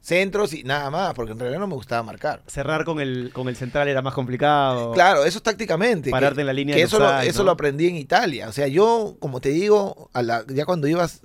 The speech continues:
Speaker 1: iba, pasaban los, los, el tiempo, todo, tú aprendes, y en Italia es muy táctico el fútbol. O sea, todo es táctico, te hacen entrenar sin pelota, táctico, táctico, táctico, táctico. O sea, el tema de cómo moverte dentro del campo, cómo correr y todo ese tema. ¿Por qué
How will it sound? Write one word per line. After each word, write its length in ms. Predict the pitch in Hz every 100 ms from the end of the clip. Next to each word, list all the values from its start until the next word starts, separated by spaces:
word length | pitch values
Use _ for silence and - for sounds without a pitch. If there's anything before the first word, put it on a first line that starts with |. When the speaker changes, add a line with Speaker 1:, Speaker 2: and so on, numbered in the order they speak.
| - _
Speaker 1:
iba, 180 | 131 139
pasaban 360 | 139 156 160 165
los, 140 | 131 -
los, 200 | 127 -
el 120 | 123 -
tiempo, 420 | 139 151 135 120
todo, 300 | 151 156 - - - _ - _ _ _ _ _ - - - - - - - -
tú 80 | 156
aprendes, 400 | 214 233 156 120
y 20 |
en 80 | 127
Italia 240 | 151 185
es 60 | 180
muy 100 | 185
táctico 500 | 214 214 165 123 120
el 80 | 120
fútbol. 400 | 165 123 107 - -
O 80 | 127
sea, 140 | 151
todo 100 | 202
es 80 | 196
táctico, 180 | 208 170
te 60 | 165
hacen 160 | 202
entrenar 480 | 190 170 147 175 196 165
sin 160 | 165
pelota, 400 | 139 165 208 190 170
táctico, 440 | 147 - 120 117
táctico, 440 | - 147 127 127 127
táctico, 460 | 151 139 131 135
táctico. 400 | - 147 139 139 -
O 80 | -
sea, 200 | 160 143 - - - -
el 160 | 135 131
tema 240 | 175 175
de 80 | 151
cómo 240 | 170 175
moverte 280 | 151 160 170
dentro 180 | 160 143
del 80 | 131
campo, 340 | 170 180 156
cómo 320 | 135 151 151 135
correr 480 | 131 143 175 180
y 80 | 135
todo 160 | 117 131
ese 140 | -
tema. 300 | 143 135 - - - - -
¿Por 140 | -
qué 100 | 233